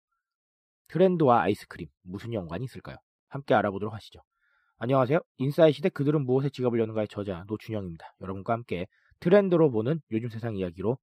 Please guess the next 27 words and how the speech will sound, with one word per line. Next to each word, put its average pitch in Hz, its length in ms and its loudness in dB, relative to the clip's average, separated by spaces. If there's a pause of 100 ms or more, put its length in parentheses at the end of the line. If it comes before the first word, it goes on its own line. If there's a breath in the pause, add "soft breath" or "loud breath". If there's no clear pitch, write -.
소통하고 120 460 -4
있습니다. 82 340 -16 (680 soft breath)
여름이라서 220 460 6
그런지 131 560 0
아이스크림 156 440 0
업계가 120 640 -2
트렌드를 208 520 2
반영하려는 123 640 -4
노력을 101 360 -4
정말 127 340 -2
많이 101 220 -4
하고 101 180 -6
있습니다. 82 260 -16
그래서 95 300 -2 (480 soft breath)
두 147 120 -2
가지 180 200 8
사례로 143 480 2
어떤 139 340 2
트렌드를 156 420 0
반영하고 110 460 -6
있는지 95 400 -8
오늘 98 240 -10
한번 104 200 -8
알아보도록 98 460 -8
하겠습니다. 113 400 -8
일단은 175 680 2
나뚜루, 117 500 0